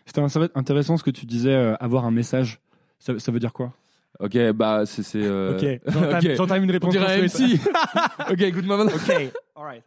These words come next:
Speaker 2: Eh, mais mec, je suis comme, je te jure, je suis, je suis chaud. Je suis chaud, là.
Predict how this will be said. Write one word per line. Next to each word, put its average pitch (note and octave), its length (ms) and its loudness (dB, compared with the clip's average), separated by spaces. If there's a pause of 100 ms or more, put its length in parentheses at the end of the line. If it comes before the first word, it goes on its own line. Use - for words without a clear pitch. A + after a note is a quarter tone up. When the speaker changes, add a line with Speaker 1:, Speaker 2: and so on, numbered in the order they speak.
Speaker 2:
Eh, G3+ 60 0
mais G3 120 2
mec, C4+ 160 0
je - 60 -4
suis F3 100 0
comme, G3 160 0 (260)
je - 140 -2
te - 40 4
jure, G#3+ 120 2
je - 60 -4
suis, F#3+ 100 -2
je C#3+ 140 -4
suis E3+ 80 2
chaud. F#4 160 0 (720)
Je - 60 -10
suis F4+ 140 -2
chaud, E4+ 200 2
là. G3+ 260 -2